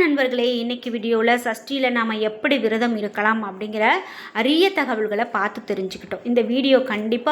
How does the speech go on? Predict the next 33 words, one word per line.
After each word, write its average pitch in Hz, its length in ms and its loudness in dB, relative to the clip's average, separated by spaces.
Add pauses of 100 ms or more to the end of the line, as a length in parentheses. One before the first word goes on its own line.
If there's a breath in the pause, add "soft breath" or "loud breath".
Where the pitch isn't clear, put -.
உங்களுக்கு 214 360 -2
ரொம்ப 208 320 -2
பயனுள்ளதா 196 500 -4 (100)
இருந்திருக்கும். 190 500 -6 (380 loud breath)
வீடியோ 359 260 6
உங்களுக்கு 339 360 2
பிடிச்சிருந்தா 302 480 0 (100)
லைக் 233 240 -2
பண்ணுங்க, 226 280 -6 (120)
ஷேர் 208 320 -6
பண்ணுங்க, 196 400 -4
கமெண்ட் 180 280 -8
பண்ணுங்க. 180 280 -6 (460 loud breath)
நீங்க 302 200 4 (340)
இன்னும் 302 320 2 (400 loud breath)
உற்சாகம் 330 500 -2
டி 262 120 -8
வி 240 80 -8 (100)
சேனலை 240 400 -2 (160)
சப்ஸ்கிரைப் 262 480 0 (100)
பண்ணாம 269 480 0
இருந்தா 226 260 -2 (100)
சப்ஸ்கிரைப் 175 460 -8
பண்ணிக்கோங்க. 175 420 -4 (520 loud breath)
கூடவே 339 320 4
இருக்க 302 200 0 (100)
பெல் 277 200 2
ஐகானை 247 360 -4 (160)
மறக்காம 254 540 -6
கிளிக் 202 240 -10
பண்ணிருங்க. 175 420 -4 (400 loud breath)
அப்பதான் 254 500 2
நாங்க 233 240 0